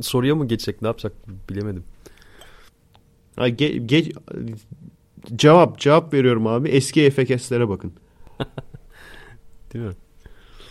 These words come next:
Speaker 2: "Bir falcı var, her şeyi biliyor abi." Cevabı o. Eski F K S'lere bakın. Evet.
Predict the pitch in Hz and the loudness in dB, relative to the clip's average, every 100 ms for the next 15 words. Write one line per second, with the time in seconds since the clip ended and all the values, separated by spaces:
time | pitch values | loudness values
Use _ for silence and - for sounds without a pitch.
0 | - - - - - 135 156 151 143 135 | -20 -20 -20 -20 -2 4 6 8 6 6
1 | 156 151 139 131 135 117 117 135 117 120 | 2 4 2 2 -2 0 2 2 4 4
2 | 110 101 - - _ _ _ 107 123 123 | 4 0 -4 -20 _ _ _ -2 2 2
3 | 131 131 78 117 120 107 107 104 - 101 | 2 0 0 -4 -4 -4 -4 -6 -6 -8
4 | 98 92 90 - _ _ _ - - - | -8 -8 -14 -18 _ _ _ -20 -20 -20
5 | - _ _ - - _ 120 110 98 | -20 _ _ -20 -20 _ -2 -2 -2